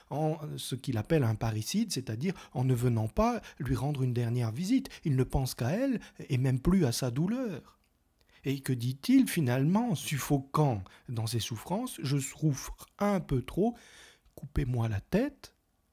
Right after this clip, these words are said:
laissez-moi seulement le cœur. » Ce qui définit le père, c'est le cœur. Et donc voilà, je crois, une belle illustration de ce drame biblique que Jésus met en scène à plusieurs reprises. Un homme avait deux fils,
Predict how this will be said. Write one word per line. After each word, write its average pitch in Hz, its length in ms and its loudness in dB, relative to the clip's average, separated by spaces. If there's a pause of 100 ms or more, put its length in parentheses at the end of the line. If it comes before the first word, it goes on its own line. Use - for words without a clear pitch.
laissez-moi 123 460 -2
seulement 113 440 -6
le 101 100 -6 (120)
cœur. » 165 580 -12 (840)
Ce - 100 -16
qui 120 160 -8
définit 143 640 4
le 98 140 -2 (180)
père, 196 400 0 (160)
c'est - 240 -6
le 98 120 -2 (120)
cœur. - 640 -6 (540)
Et - 40 -8
donc 113 140 -2
voilà, 113 160 0
je 107 140 -2
crois, 160 260 -2
une 110 140 0
belle 120 260 0
illustration 117 800 -2
de 127 80 -2
ce - 140 -4
drame 110 400 0
biblique 113 520 -2 (180)
que 120 120 -6
Jésus 113 300 2
met 110 200 0
en 107 120 0
scène 196 300 -2
à 110 60 -2
plusieurs 107 460 -4
reprises. 156 500 -4 (200)
Un 117 260 4
homme 139 180 4
avait 110 220 2
deux 101 180 -2
fils, 202 460 -4